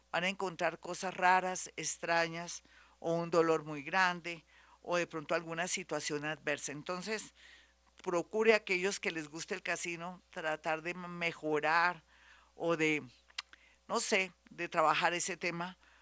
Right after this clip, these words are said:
para que eso no les atraiga nada malo, su suerte, el amor y todo. Géminis,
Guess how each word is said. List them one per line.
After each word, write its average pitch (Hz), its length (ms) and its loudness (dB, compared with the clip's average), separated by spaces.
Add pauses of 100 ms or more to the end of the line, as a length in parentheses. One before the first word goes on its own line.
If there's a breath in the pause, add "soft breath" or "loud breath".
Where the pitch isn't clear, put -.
(160 soft breath)
para 165 200 4
que - 120 -8
eso 180 140 0
no 175 120 -2
les 170 240 -2
atraiga 156 400 0
nada 151 240 0
malo, 139 380 -4 (420 soft breath)
su 160 220 -4
suerte, 160 500 0
el 156 120 -4
amor 147 380 -4
y 147 80 -8
todo. 127 340 -8 (480 loud breath)
Géminis, 190 720 0